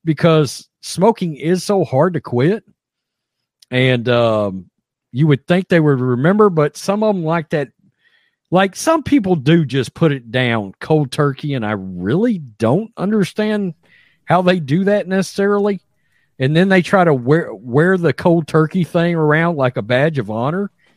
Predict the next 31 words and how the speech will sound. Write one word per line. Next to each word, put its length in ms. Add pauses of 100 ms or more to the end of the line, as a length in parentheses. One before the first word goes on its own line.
(400)
And 280
when 180
I 120
was 160
smoking, 480
they'd 160
be 80
like, 220
"Yeah, 220
I 140
quit 360
cold 260
turkey." 400
And 120
I'm 120
like, 260
"You 140
take 320
your 100
cold 280
turkey, 420 (440)
turn 240
it 160
sideways, 760
and 160
ram 200
it 120
right 220
up 160
your 180
ass." 480